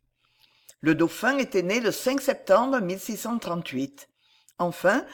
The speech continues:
le duc d'Anjou venait de naître le vingt et un septembre mille six cent quarante. Ceci dit en matière de parenthèse, revenons à monsieur de Richelieu. Après avoir traîné Saint-Marc et Deux-Touts derrière lui sur le Rhône,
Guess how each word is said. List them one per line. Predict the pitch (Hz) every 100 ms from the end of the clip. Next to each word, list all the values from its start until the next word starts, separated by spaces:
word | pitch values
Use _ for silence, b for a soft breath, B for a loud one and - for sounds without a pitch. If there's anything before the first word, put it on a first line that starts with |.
| B
le | 170 165
duc | 214 220
d'Anjou | 208 170 151 220 285
venait | 180 196 160
de | 151
naître | 135 180 247 - 277 B -
le |
vingt | 151 160 254 277
et |
un | 254
septembre | 220 190 - 185 262 262
mille | 185 214
six | 226 226
cent | - 233
quarante. | 226 156 120 120 120 - 143 - _ _ _ _ _ _ _ _ b b b b b
Ceci | - 247 294 233
dit | 247 170
en |
matière | 156 185 - 254 180
de | 139
parenthèse, | 220 180 160 - 156 233 277
revenons | - 220 226 202 254 285
à |
monsieur | 143 170 294
de | 247
Richelieu. | - - 151 123 123 139 - b b b _ _ _ _ _ _ _ _ _ _ _ b b -
Après | 226 226 277 254
avoir | 180 175
traîné | - 214 208 226
Saint-Marc | 226 - 226 220 214 226
et | 143
Deux-Touts | 123 208 - 240
derrière | 180 170 165 143
lui | 135 190 208
sur | - 143
le | 135
Rhône, | 123 156 220 269